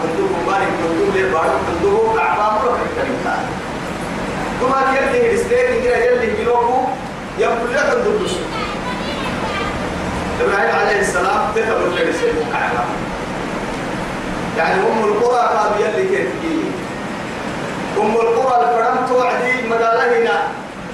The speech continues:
لغة اللي نعملنا، لكن هن بارك كي كادوا هنا يتهرع خير.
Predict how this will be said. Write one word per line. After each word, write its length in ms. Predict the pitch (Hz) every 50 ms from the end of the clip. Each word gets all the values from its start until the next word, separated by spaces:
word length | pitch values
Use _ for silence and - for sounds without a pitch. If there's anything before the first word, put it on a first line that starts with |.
| - - - - - - 185
لغة 380 | - 220 226 254 254 247 233
اللي 260 | 220 208 - - 208 202
نعملنا، 400 | 202 - 185 185 180 - - 160
لكن 580 | 165 202 208 - 208 220 - 233 220 240 233
هن 200 | - 220 208 180
بارك 320 | 180 185 214 226 233 226 226 202 - - -
كي 120 | 226 214
كادوا 340 | 202 233 208 202 202 202 208 208 208 202
هنا 220 | 190 185 180 180
يتهرع 380 | 180 160 160 156 - - - - 220
خير. 240 | - - - -